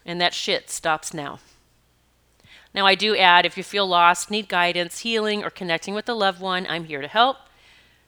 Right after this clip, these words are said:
Book a session, and I'll email you promptly to get you on my calendar. So this is how we're gonna do it moving forward. You will have to use my personal email, juliatreat four four four at gmail dot com, whether it's I need a,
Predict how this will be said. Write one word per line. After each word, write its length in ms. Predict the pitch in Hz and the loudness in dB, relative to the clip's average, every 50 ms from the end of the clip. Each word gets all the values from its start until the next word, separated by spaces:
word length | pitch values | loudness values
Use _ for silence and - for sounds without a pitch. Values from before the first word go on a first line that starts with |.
| _ _ _ | _ _ _
Book 140 | 139 - - | -16 -14 -12
a 40 | 143 | -6
session, 460 | - - 226 220 - - 226 214 208 | 4 6 6 6 6 2 -4 -4 -2
and 100 | 175 156 | -2 -2
I'll 120 | 156 - - | -4 -4 -4
email 300 | 180 170 165 165 160 156 | -8 -8 -6 -6 -6 -6
you 140 | 160 151 - | -6 -10 -12
promptly 480 | _ - 220 214 208 - 202 190 190 | _ -2 0 0 -2 -4 -6 -8 -8
to 60 | 170 147 | -8 -6
get 180 | - 170 - - | -8 -8 -8 -6
you 140 | 156 151 | -8 -8
on 100 | 151 151 | -8 -6
my 80 | 156 156 | -8 -8
calendar. 580 | - - 170 156 151 156 147 - 135 143 156 _ _ _ _ _ - - - - - - _ _ _ _ | -10 -8 -10 -8 -8 -8 -8 -10 -12 -14 -14 _ _ _ _ _ -20 -20 -20 -20 -20 -20 _ _ _ _
So 220 | - - 208 196 | -6 -4 -4 0
this 180 | 208 247 - 269 | 0 0 0 -2
is 80 | 247 | 2
how 180 | 254 254 254 247 | 6 8 8 8
we're 120 | 247 254 | 6 4
gonna 180 | 240 247 254 247 | 2 2 0 2
do 140 | 226 269 269 | 2 2 2
it 120 | - 196 | 2 0
moving 200 | 208 196 196 190 | -4 -4 -4 -6
forward. 460 | - - 214 214 208 - - - - 175 _ _ _ _ _ _ _ _ _ _ _ _ _ _ _ _ _ | -4 -2 0 0 0 -2 -6 -14 -18 -20 _ _ _ _ _ _ _ _ _ _ _ _ _ _ _ _ _
You 80 | 196 202 | -6 2
will 60 | 196 | 2
have 140 | 202 196 - | 2 2 2
to 60 | 208 | -2
use 200 | 202 196 196 185 | -4 -4 -4 -2
my 100 | 196 190 | -2 -4
personal 340 | - - 190 175 - 208 185 - | -2 -2 -4 -4 -4 -6 -6 -4
email, 320 | 220 220 220 220 220 214 214 | -4 -4 -2 0 0 0 0
juliatreat 640 | 185 170 165 165 165 160 160 - - - 175 170 - | -2 -4 -6 -6 -4 -4 -6 -4 -4 -6 -6 -6 -8
four 200 | - 175 160 151 | -8 -8 -8 -6
four 200 | - 165 165 160 | -6 -8 -8 -8
four 320 | - - 185 185 185 185 - | -8 -6 -4 -2 -2 -2 -4
at 160 | 170 - - | -6 -12 -12
gmail 280 | - 160 147 156 165 180 180 | -12 -12 -8 -6 -6 -4 -2
dot 180 | 214 226 220 | -2 -4 -4
com, 360 | - - 170 143 139 139 143 _ _ _ _ | -4 -6 -6 -6 -6 -10 -14 _ _ _ _
whether 200 | - 147 147 151 | -14 -12 -10 -10
it's 140 | 151 - - | -10 -10 -10
I 140 | - 160 151 | -10 -10 -8
need 160 | 151 160 151 | -8 -8 -6
a, 240 | 156 151 147 147 147 | -6 -4 -4 -6 -8